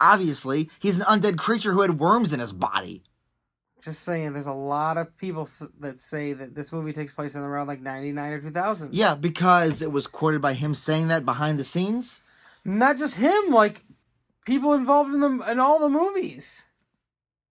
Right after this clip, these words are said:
Speaker 1: I'm not disagreeing with anything they say.
Speaker 2: I'm just
Speaker 1: I want more information so I can get on board with this idea because I just don't buy it.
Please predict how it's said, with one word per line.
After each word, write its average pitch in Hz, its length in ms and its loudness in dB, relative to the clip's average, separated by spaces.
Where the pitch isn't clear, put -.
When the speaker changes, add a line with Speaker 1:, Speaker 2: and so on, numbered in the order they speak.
Speaker 1:
I'm 202 180 2
not 254 120 2
disagreeing 220 420 0
with 226 120 2
anything 180 220 4
they 147 120 2
say. 190 580 0
Speaker 2:
I'm 196 160 -4
just 208 220 2
Speaker 1:
I 214 60 8
want 226 260 6
more 208 160 4
information 190 500 2
so 180 120 2
I 175 80 4
can 165 160 0
get 175 100 4
on 165 200 4
board 160 260 2
with 151 80 0
this 156 180 0
idea 151 400 2
because 131 320 -2
I 131 320 4
just 123 220 -6
don't 101 160 -4
buy 120 180 4
it. 90 240 -8